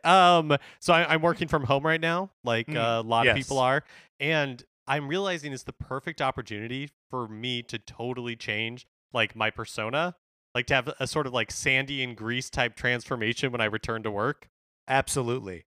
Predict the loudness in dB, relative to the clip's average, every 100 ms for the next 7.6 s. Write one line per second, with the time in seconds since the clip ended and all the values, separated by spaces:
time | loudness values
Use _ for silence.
0 | -8 2 4 4 2 2 0 2 0 -2
1 | -2 -2 -2 -2 -2 -2 -2 -4 -4 -2
2 | -2 -2 -6 -6 -4 -6 -4 0 2 0
3 | -2 -4 -4 -4 -2 -2 -4 -6 -6 -4
4 | -2 -2 -4 -6 -10 -6 -6 -6 -4 -4
5 | -4 -8 -20 -20 _ -20 _ -20 -20 -20
6 | -20 -20 -16 -4 4 6 6 4 0 0
7 | 0 2 2 2 -2